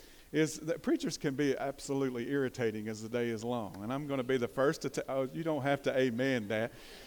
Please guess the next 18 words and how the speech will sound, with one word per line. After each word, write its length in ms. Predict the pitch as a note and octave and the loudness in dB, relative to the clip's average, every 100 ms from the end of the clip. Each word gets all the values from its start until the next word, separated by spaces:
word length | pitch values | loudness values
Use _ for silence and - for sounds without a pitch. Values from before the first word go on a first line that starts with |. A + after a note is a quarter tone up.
| - - - | -18 -6 6
<laughs> 1080 | G#3 - - A#3+ - A3+ G3 - G#3 F3+ - - - - - | 6 6 4 4 2 2 2 2 2 2 0 -18 -18 0 8
They 140 | B3 | 8
can 420 | - A3+ A3 G3+ | 12 12 12 12
be. 240 | D#3 B2+ A#2 | 8 6 6
They 140 | F#3+ | 4
can 140 | G#3 | 4
just 220 | F3 D#3+ D#3 | 0 0 2
be 180 | D3 | 6
irritating. 480 | E3 D#3 - C3 G#2 | 8 8 8 4 4
How 120 | D#3+ | 4
many 140 | C#4+ B3+ | 6 4
of 80 | G#3 | 8
y'all 220 | G#3 G3 | 10 12
ever 140 | F#3 | 10
seen 240 | - F#3+ F#3 | 4 2 0
the 60 | |
preacher 440 | - - G3 C3 B2 | 6 6 8 2 2
out? 220 | C3 | 2